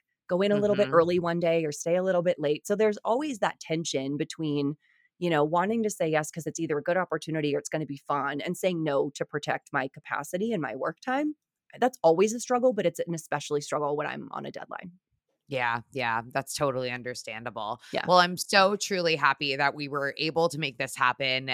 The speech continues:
Speaker 2: I have been wanting to have you on the show for what feels like forever now. So truly, when I say your time means the world to me, it really does.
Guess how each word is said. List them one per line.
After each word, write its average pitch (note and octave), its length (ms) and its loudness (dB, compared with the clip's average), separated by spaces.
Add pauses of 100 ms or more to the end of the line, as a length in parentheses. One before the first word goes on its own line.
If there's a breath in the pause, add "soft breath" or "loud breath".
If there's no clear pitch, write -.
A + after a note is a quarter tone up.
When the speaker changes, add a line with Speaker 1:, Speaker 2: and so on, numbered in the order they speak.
Speaker 2:
I C3 560 2
have C3+ 160 -4
been D3 200 -10
wanting D#3+ 640 2
to D3 220 -2
have C3 220 2
you C#3 100 -2
on C3 120 -2
the C#3 80 -6
show C3 400 0
for D3 100 -2
what C#3+ 140 -2 (100)
feels D3+ 320 -2
like D3+ 240 -2
forever C3 420 -4
now. B2 340 -2
So C#3+ 200 -4
truly, D3+ 540 0 (240 soft breath)
when D3 120 -2
I C#3+ 120 0
say C#3+ 520 2 (120)
your D3 140 -4
time C#3+ 260 2
means C3+ 180 -8
the C3+ 80 -4
world B2+ 220 2
to C#3 80 -10
me, C3 240 -4
it C#3+ 180 -4
really E3 300 2
does. B2+ 580 -2